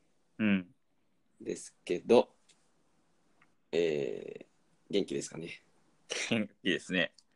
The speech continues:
Speaker 2: はい。えっと、今日はし-、八月ですけど。
Speaker 1: 八月になりましたね。
Speaker 2: うん。令和最初の八月かな？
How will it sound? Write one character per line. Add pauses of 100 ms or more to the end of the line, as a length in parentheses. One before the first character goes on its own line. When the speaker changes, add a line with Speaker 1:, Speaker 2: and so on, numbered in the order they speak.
(340)
Speaker 2:
は
い。 (1900)
え
っ (260)
と、 (1600)
今
日
は
し-、
八
月
で
す
け
ど。 (840)
Speaker 1:
八
月
に
な
り
ま
し
た
ね。 (300)
Speaker 2:
う
ん。 (220)
令
和
最
初
の
八
月
か
な？